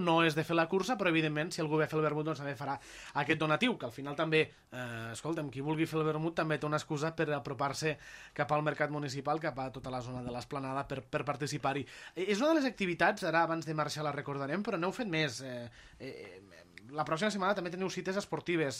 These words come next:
heu tingut cites més socials o més culturals. Ens fas una mica de repàs del que heu anat fent, eh, Marc, perquè molta gent potser ara descobreix aquest projecte, però potser hi ha molta altra que ja l'haurà sentit a través de la premsa, a través de les xarxes socials, l'haurà conegut i, o potser ha participat en alguna d'aquestes activitats que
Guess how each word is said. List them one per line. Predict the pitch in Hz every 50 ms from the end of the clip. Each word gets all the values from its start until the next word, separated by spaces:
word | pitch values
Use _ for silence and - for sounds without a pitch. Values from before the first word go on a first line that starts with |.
| - -
heu | - 165 156
tingut | 175 185 180 185 185
cites | 175 180 165 190 190 175
més | 175 170 170
socials | - - 139 - 160 175 170 170 156 147
o |
més | 143 151 -
culturals. | - 160 156 156 147 151 151 151 143 - - - - - - -
Ens | 117 113
fas | 160
una | 180 226
mica | 220 208 226
de | 220 214
repàs | 190 170 151 - 151 196 208
del | 233 185
que | - -
heu | 160
anat | 156 156 147 -
fent, | - 139 147 190 240 - - - - - -
eh, | - 143 139 139 139
Marc, | 135 139 - - -
perquè | 190 147 151 147
molta | 147 151 151 160 151
gent | 135 151 160 185 196
potser | - 185 - - 160
ara | 151 151 165 165 170
descobreix | 170 156 - - 156 143 165 190 202
aquest | 202 - - 160 -
projecte, | - 151 135 139 139 135 - - 233 302 - - - - - -
però | - - 139
potser | - 156 - 160 170
hi |
ha | 185
molta | 208 220 185 175
altra | 160 175 170 226 247 285 285 -
que | - 170 151
ja | 156 151
l'haurà | 170 185 190 190
sentit | 185 - 165 165 147 160 170
a | 160
través | 156 151 143 143 143
de | 131 143
la | 127 123
premsa, | - 156 170 220 233 - - 254 262
a | 254 -
través | 160 160 160 151
de | 156 151
les | 143 -
xarxes | 160 160 147 139
socials, | 147 147 123 - 151 160 165 196 226 - - - - - - - -
l'haurà | 143 147 151 160 156
conegut | - 160 156 151 131 151 170 226 - -
i, | 262 220 202 -
o | 175 175
potser | - 147 143 120 - 139 151 202
ha | 240 262
participat | - 240 208 - 170 - 156 135 147 139
en | 135 135
alguna | 135 127 139 135
d'aquestes | 135 123 117 123 120
activitats | 117 113 123 120 117 - 120 120 - -
que | 120